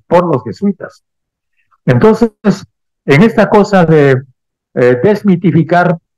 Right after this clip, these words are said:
pero tampoco crear mitos, hay que tener en cuenta todo esto. Este rol ambiguo, contradictorio de la Iglesia Católica,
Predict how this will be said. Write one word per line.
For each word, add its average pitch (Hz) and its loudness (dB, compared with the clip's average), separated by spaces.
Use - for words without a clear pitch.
pero 127 0
tampoco 208 -2
crear 170 0
mitos, 165 -2
hay 143 -2
que 175 0
tener 160 0
en 151 0
cuenta 156 0
todo 139 0
esto. 107 -8
Este 147 -2
rol 160 2
ambiguo, 147 0
contradictorio 131 -2
de 139 -4
la 117 -6
Iglesia 147 -4
Católica, 151 -2